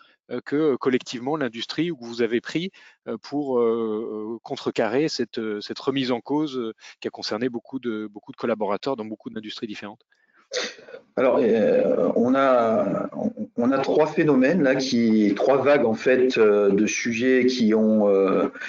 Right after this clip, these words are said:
Speaker 2: qui, qui, qui ont créé ces, les, les conditions, euh, qu'on ait aussi une transformation de, de, de nos équipes. Le premier, c'est évidemment le covid, où, où certains, euh, conseillers commerciaux ont, ont, ont pas résisté et, et ont souhaité, euh, changer pour faire tout à fait autre chose.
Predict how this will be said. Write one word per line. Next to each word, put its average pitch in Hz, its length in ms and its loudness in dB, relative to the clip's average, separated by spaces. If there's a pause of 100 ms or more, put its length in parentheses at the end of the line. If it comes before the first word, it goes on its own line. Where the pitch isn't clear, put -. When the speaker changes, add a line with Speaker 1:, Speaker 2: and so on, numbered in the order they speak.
(320)
Speaker 2:
qui, 104 300 2
qui, - 220 2
qui 110 180 -2
ont 120 120 2
créé 143 280 4
ces, 120 280 2
les, 107 180 4
les 110 140 4
conditions, 127 680 2
euh, 101 140 6
qu'on 107 200 2
ait 107 40 4
aussi 107 260 2
une 113 120 4
transformation 110 720 0
de, 101 180 6
de, 95 160 6
de 98 140 2
nos 98 120 4
équipes. 156 360 0
Le 110 120 0
premier, 117 260 2
c'est 110 140 -2
évidemment 107 320 4
le 107 100 0
covid, 120 300 2
où, 98 140 2 (600)
où 101 80 -12
certains, 110 600 2
euh, 101 60 4
conseillers 110 400 0
commerciaux 107 560 2
ont, 101 400 4
ont, 82 180 -4
ont - 100 -14 (220)
pas 117 120 0
résisté 110 920 4
et, 95 100 0 (480)
et 98 80 0
ont 101 120 2
souhaité, 110 440 2
euh, 101 120 6
changer 113 360 0
pour 113 160 0
faire 101 160 -2
tout - 180 -6
à 104 40 2
fait 104 140 0
autre 98 140 4
chose. 147 300 2